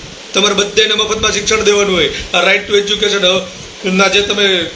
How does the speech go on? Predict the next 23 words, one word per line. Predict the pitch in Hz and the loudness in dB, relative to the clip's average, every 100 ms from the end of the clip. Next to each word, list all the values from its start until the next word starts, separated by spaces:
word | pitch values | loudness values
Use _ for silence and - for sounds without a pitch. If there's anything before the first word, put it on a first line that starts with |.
| - | -2
કાયદાઓ | 202 202 214 202 | 0 2 0 0
કાઢ્યા | 202 220 240 | 0 2 2
છે | 247 | 2
ને, | |
એને | 214 | 0
ઘરે | 196 214 | 0 2
રાખો. | 214 - 113 - - - - - - - - - - - - - - - - - - - - - - - - - - - - - - - - - - - - - - - - - - 170 | 2 -2 -6 -10 -16 -18 -18 -18 -16 -16 -16 -16 -14 -14 -12 -10 -12 -12 -14 -14 -14 -12 -12 -12 -14 -12 -12 -12 -10 -8 -8 -12 -14 -12 -12 -10 -12 -12 -12 -12 -14 -14 -14 -14 -2 4
બહુ | 202 | 4
મોટી | 202 214 214 | 4 0 2
માવું | 208 208 | 2 2
થઈ | 208 | 2
ગયું | 196 202 | 2 2
છે | 208 | 0
ને, | 202 196 202 | 0 0 2
હવે, | 214 208 - - - 175 | 4 2 0 -8 2 4
અ, | 170 156 151 | 4 0 0
આગેવાનની | 180 202 208 208 196 | 0 2 0 -2 -2
સોદિયું | 214 208 208 | 0 0 0
થયું | 262 262 | 0 -2
છે | |
ને, | 139 | 0
તો | - 202 | 2 4
જાજો | 202 208 | 4 2